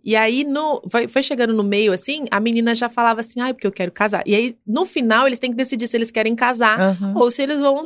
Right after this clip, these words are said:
Speaker 1: se terminar. E aí, essa menina com relacionamento aberto, né?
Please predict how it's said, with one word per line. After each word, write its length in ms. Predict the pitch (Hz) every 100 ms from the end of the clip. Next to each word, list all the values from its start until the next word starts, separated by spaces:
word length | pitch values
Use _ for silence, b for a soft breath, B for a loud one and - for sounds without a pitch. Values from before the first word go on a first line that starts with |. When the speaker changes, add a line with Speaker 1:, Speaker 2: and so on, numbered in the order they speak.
| -
Speaker 1:
se 220 | - -
terminar. 680 | 269 254 247 285 339 247 185 - b b b b
E 140 | 247 240
aí, 160 | 247
essa 200 | 254 254
menina 440 | 285 302 262 196 180 _
com 160 | 220 240
relacionamento 800 | 226 208 196 190 180 185 175 170
aberto, 520 | 165 180 226 226 160
né? 260 | 175 233